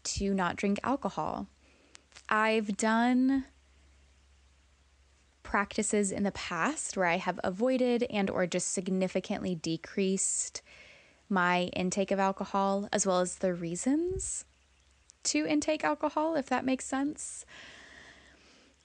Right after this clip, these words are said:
Uh, and I've never done it for a whole year.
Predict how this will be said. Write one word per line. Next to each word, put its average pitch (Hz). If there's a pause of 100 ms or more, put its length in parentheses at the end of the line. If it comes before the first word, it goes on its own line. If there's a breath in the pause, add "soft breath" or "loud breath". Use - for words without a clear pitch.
(1500)
Uh, 185 (180)
and 180 (1200)
I've 208
never 208
done 202
it 190
for 185
a 185
whole 180
year. 247